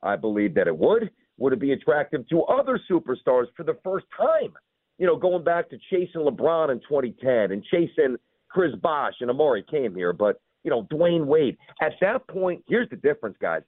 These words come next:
That, the Garden was toxic, and the stench was unavoidable. They have changed the entire culture, money, picks, winning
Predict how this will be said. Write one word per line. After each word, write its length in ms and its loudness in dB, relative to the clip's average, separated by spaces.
That, 300 -2
the 100 -2
Garden 520 0
was 120 -14
toxic, 500 -2
and 340 -6
the 100 -2
stench 300 2
was 360 2
unavoidable. 880 0
They 300 2
have 300 0
changed 500 -10
the 140 -12
entire 720 -2
culture, 520 0
money, 640 -2
picks, 280 0
winning 460 -2